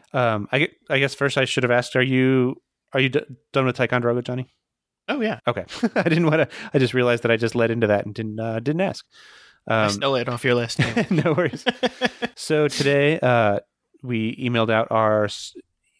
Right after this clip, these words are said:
Speaker 1: email newsletter subscribers to sort of announce, uh, the theme of issue five.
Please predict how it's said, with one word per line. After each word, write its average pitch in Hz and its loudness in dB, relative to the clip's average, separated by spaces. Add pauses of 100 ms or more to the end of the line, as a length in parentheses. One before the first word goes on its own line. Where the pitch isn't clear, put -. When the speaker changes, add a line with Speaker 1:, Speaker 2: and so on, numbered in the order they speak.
Speaker 1:
email 143 2
newsletter 139 2
subscribers 127 0
to 123 -2
sort 117 0
of 110 0
announce, 107 -2 (580)
uh, 110 4
the 110 -2
theme 147 0
of 117 0
issue 120 0
five. 101 -2